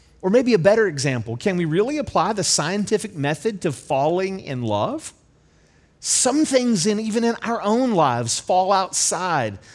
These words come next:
of the scientific method. How do we respond when someone questions if Jesus really died on the cross? Not that he was on the cross, but how do we respond if someone maybe suggests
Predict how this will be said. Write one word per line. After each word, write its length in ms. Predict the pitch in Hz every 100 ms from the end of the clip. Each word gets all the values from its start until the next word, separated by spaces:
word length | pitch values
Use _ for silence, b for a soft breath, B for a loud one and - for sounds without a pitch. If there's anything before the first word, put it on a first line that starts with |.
| B -
of 140 | 139
the 80 | 135
scientific 1000 | - 151 147 143 - 156 - 135 - - -
method. 580 | 117 123 120 113 92 87 - _ _ _ _ _ _ _ B B
How 160 | 190
do 100 | 214
we 100 | 220
respond 640 | 214 170 - 170 160 151 233
when 120 | 170
someone 520 | - 190 185 180 170
questions 800 | - 160 151 - - 269 302 -
if 160 | 165 -
Jesus 680 | 175 208 196 208 196 - B B -
really 560 | 139 165 226 214 208
died 760 | 180 123 170 170 117 107 131 151 151 -
on 180 | 147
the 80 | 147
cross? 720 | 143 170 139 92 - - - b b b
Not 260 | 151 196 -
that 100 | 180
he 160 | 185
was 240 | 175 143 127
on 220 | - 277
the 80 | 202
cross, 380 | - 117 151 -
but 120 | 143
how 140 | 151
do 80 | 226
we 80 | 254
respond 480 | 226 196 - 185 180
if 80 | 151
someone 400 | 202 180 175 160
maybe 240 | 165 160
suggests 1000 | 143 127 113 151 151 151 - - - B